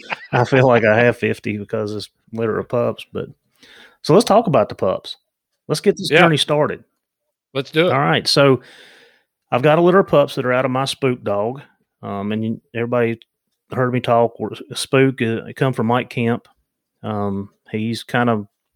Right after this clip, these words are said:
Speaker 2: I guess you would say he's my lead dog, even though he's just three, just come three. And we bred to Forster's Fancy Female, which she come from out in Idaho from, uh, Sha-, uh, Shane Henley. And
Speaker 1: She's a topper.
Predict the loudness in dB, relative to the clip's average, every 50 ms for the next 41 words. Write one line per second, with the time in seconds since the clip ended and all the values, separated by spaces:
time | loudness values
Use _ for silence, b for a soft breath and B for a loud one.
0 | _ _ -20 -16 -16 -14 -12 -12 -6 -2 0 0 0 0 -2 -4 -2 0 2 2
1 | 2 2 0 0 0 0 0 0 0 2 2 2 2 2 0 -2 -4 -4 -4 -2
2 | -2 -2 -2 -2 -4 -4 -6 -6 -6 -8 -8 -6 -6 -6 -6 -8 -10 b b b
3 | b b b b b b b b -8 -6 -4 0 0 0 0 -2 -4 -4 -2 -2
4 | -2 -2 -4 -8 b b b b b b b b b b b b -4 0 0 2
5 | 2 2 2 2 0 -2 -6 -10 -14 -8 -6 -6 -4 0 2 4 4 4 2 0
6 | -2 -4 -2 0 0 0 -2 -2 -4 -4 -2 0 2 2 2 0 -2 -4 -6 -4
7 | -2 -2 -2 0 -2 -2 -4 -8 -8 -6 -4 -2 -2 -2 0 0 0 0 0 -2
8 | -4 -6 _ _ _ _ _ _ _ _ _ _ _ _ _ _ _ _ -4 -4
9 | -2 -2 -2 -2 -2 -2 0 0 2 2 2 0 0 0 0 0 2 2 2 0
10 | -2 -4 -6 -6 -4 -2 0 0 0 0 -2 -2 -2 -2 -2 -4 -4 -6 -6 -6
11 | -6 -10 -12 _ _ _ _ _ _ _ -10 -8 -8 -6 -8 -8 -12 -16 _ _
12 | _ _ _ -6 -2 0 2 2 0 0 -2 -2 -2 0 0 0 2 2 2 2
13 | 2 2 2 2 2 0 0 -2 _ b b b b b b b b b b b
14 | b b b -8 -4 -2 0 0 0 0 -2 -2 -4 -6 -8 -8 -10 -6 -4 -4
15 | -4 -4 -8 -12 -16